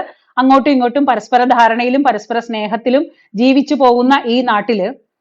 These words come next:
ഒരു മനുഷ്യന് വയ്യാതായപ്പോഴ്, ഏ, ഒരു മനുഷ്യന് ഒരു വയ്യായ വന്നു, അതും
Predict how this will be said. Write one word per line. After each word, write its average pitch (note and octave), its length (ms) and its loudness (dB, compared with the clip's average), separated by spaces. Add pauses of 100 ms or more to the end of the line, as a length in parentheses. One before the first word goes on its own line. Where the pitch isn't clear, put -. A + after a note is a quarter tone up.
(180)
ഒരു B3+ 140 2
മനുഷ്യന് C#4 520 4
വയ്യാതായപ്പോഴ്, G#3+ 960 2 (360)
ഏ, A3+ 60 -2 (220)
ഒരു F4 140 0
മനുഷ്യന് D#4 340 0
ഒരു D4+ 120 2
വയ്യായ C4+ 440 4
വന്നു, G#3+ 340 -2
അതും B3+ 240 2